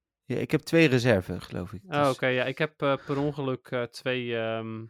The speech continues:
Speaker 2: Latias gevangen, want ik kon niet
Speaker 1: Ah.
Speaker 2: anders op dat moment. Dus dat was
Speaker 1: Oké.
Speaker 2: wel jammer.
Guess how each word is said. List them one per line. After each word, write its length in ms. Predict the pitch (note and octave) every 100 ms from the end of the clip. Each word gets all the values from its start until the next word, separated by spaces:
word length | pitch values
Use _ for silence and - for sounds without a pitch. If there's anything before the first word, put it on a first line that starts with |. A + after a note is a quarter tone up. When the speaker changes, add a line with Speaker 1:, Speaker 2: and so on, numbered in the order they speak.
| _ _ _ _ -
Speaker 2:
Latias 580 | A#2 A#2+ - A2+ G#2+ -
gevangen, 380 | A2+ A2 A2
want 120 | A2 -
ik 60 | B2+
kon 100 | A#2+
niet 100 | A2
Speaker 1:
Ah. 120 | G#2+
Speaker 2:
anders 220 | G#2 G#2+
op 80 | A2+
dat 140 | A2
moment. 480 | A2 A2 G#2+ G#2+ - _
Dus 100 | A#2
dat 100 | G#2+
was 80 | A2
Speaker 1:
Oké. 80 | G2
Speaker 2:
wel 80 | G2+
jammer. 300 | G#2 G#2+